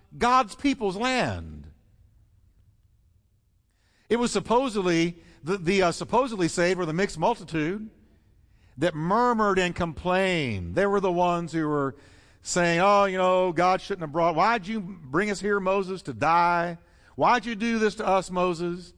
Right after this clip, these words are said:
Would to God we'd stayed in Egypt." That was the mixed multitude. That was those who didn't know the Lord at all.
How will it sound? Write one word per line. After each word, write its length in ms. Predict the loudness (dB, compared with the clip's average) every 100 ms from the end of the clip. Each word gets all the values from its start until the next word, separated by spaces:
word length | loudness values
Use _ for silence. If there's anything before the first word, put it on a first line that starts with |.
| -20 _ _ -2
Would 200 | 0 0
to 80 | 2
God 300 | 4 4 2
we'd 180 | -4 -6
stayed 340 | 0 2 2
in 100 | 0
Egypt." 420 | -2 -2 -4 -6 -10 -6
That 220 | -2 0
was 160 | -2 -2
the 80 | -2
mixed 320 | -2 -4 -4
multitude. 680 | -4 -4 -6 -14 -14 -14 -18 -20 _
That 160 | -8 -6
was 120 | -6
those 300 | -2 -2 -2
who 80 | -4
didn't 320 | -4 -4 -6
know 180 | -4 -4
the 100 | -4
Lord 360 | -8 -8 -8 -6
at 140 | -4
all. 480 | -2 -2 -4 -10